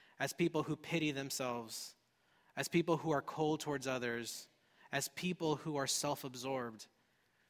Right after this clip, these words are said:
You see, the path and the way of Jesus is that we live a life that empties ourselves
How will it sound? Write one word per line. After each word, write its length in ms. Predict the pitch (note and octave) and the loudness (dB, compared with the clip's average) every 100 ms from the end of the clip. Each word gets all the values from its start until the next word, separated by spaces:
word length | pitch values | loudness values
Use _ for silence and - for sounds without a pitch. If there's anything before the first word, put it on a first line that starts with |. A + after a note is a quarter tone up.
| _ | _
You 60 | D3 | 4
see, 120 | F#3+ | 4
the 120 | E3 | 4
path 440 | - - E3 F#3+ F#3 | 2 8 10 10 6
and 100 | D3+ | 0
the 80 | |
way 280 | C#3 D3+ D#3+ | 0 4 4
of 120 | D3+ | 2
Jesus 480 | C3 C3 E3 D3+ C#3 | -2 -2 -2 -2 -2
is 120 | C#3 | -2
that 140 | C3 C3 | -2 -2
we 120 | C3+ | 0
live 200 | C#3 D3+ | 0 2
a 60 | C#3+ | 2
life 300 | C3+ D3 - | 2 0 -2
that 160 | B2 - | -8 -4
empties 400 | E3 F3 D3+ C#3 | -4 -2 -2 -2
ourselves 600 | B2 A#2+ - B2 A#2+ A2+ | -2 -2 -2 -2 -4 -6